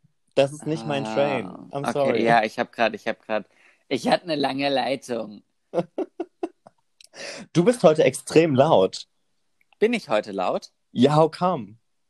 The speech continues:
Speaker 2: Ich weiß nicht, vielleicht spreche ich einfach lauter als sonst. Vielleicht habe ich heute mehr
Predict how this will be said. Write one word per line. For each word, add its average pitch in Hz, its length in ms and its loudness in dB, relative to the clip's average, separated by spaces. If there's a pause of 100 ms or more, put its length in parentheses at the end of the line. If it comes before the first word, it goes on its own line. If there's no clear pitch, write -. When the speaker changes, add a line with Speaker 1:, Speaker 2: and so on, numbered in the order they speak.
(1160)
Speaker 2:
Ich - 260 -8
weiß 170 260 0
nicht, 104 180 -12
vielleicht 107 320 -2
spreche 139 300 -8
ich 104 120 -10
einfach - 280 -12
lauter 98 420 -2
als - 180 -10
sonst. 110 300 -8
Vielleicht 92 260 -6
habe 104 140 -6
ich - 160 -10
heute 104 240 -4
mehr 101 360 -8